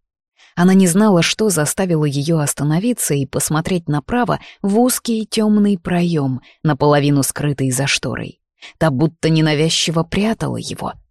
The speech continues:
Сначала Адель увидела носки черных сапог и силуэт мужчины, а потом сверкание его глаз из сумрака.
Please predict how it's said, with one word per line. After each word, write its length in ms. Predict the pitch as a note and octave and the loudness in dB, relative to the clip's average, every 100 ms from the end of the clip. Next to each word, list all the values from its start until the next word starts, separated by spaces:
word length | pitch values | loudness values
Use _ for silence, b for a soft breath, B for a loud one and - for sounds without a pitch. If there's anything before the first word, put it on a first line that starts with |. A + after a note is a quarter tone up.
| _ _ _ _ _ _ _ | _ _ _ _ _ _ _
Сначала 600 | - E3+ D3+ D#3+ D3+ D3 | 0 0 2 2 4 4
Адель 260 | C#3+ C#3+ C#3 | 2 2 2
увидела 400 | C3 C3+ C#3 C#3 | 0 0 2 2
носки 420 | C#3+ C#3 - C3+ | 2 0 -4 -6
черных 480 | - C#3+ C3+ C3 - | -4 -2 -2 -2 -4
сапог 540 | C3+ B2+ - D3+ - | -6 -6 -2 -2 -2
и 60 | C#3 | -2
силуэт 480 | - C#3 C#3 C3+ | 0 0 2 2
мужчины, 600 | C#3 C3+ - - D#3+ D#3+ - B B | 2 0 0 0 0 0 -2 B B
а 120 | E3+ | -2
потом 260 | F#3 C4 A#3+ | 0 2 2
сверкание 760 | - E3 E3+ - G#3 F#3+ E3 | 2 0 0 2 2 4 4
его 280 | D3 D#3 E3+ | 2 0 -2
глаз 380 | F3 F#3+ E3+ - | 0 -2 -2 -4
из 120 | - | -6
сумрака. 600 | - C#3+ C3+ - - - | -4 -4 -4 -6 -12 -18